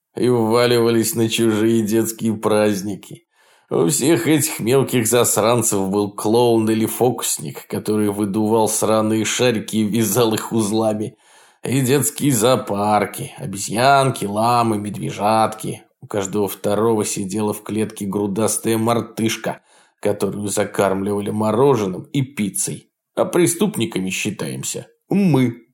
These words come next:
Когда мы направились в лес, Джей Эф К почапал за нами. Мэл поднял палку и бросил. Джей Эф К вильнул хвостом, но не сдвинулся с места.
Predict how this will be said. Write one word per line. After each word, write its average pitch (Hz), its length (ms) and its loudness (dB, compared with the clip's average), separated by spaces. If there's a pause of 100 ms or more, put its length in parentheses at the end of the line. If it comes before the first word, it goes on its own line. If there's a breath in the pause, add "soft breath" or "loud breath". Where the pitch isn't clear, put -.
(560)
Когда 165 360 2
мы 226 120 4
направились 127 720 2
в 101 60 -2
лес, 156 440 0
Джей 101 300 2
Эф 110 140 -2
К 214 140 2
почапал 139 540 0
за 104 160 0
нами. 87 460 -8 (260)
Мэл 175 160 2
поднял 98 400 -4
палку 170 380 0
и 120 140 -4
бросил. 87 500 -6 (260)
Джей 101 300 0
Эф 107 120 -4
К 160 140 2
вильнул 101 380 -2
хвостом, 185 760 -2
но 190 140 2
не 202 160 2
сдвинулся 123 500 0
с - 140 -6
места. - 420 -12